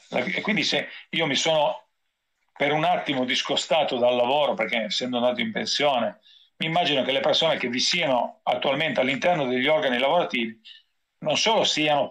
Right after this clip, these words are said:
stiano peggio di quando c'ero io, ma vivono,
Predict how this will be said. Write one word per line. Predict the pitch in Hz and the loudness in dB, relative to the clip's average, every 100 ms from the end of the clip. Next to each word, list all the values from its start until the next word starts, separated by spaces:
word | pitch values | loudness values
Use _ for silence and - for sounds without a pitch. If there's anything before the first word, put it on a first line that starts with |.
| - | -6
stiano | - 170 156 139 | -4 0 0 0
peggio | 185 160 147 | -2 -2 0
di | 123 | -2
quando | 123 123 113 | 0 0 0
c'ero | - 117 110 | -2 -2 -2
io, | 107 95 - _ _ _ _ _ _ _ - - - _ _ | -4 -6 -8 _ _ _ _ _ _ _ -20 -20 -20 _ _
ma | - 135 | -2 0
vivono, | 139 185 170 160 | 0 2 2 0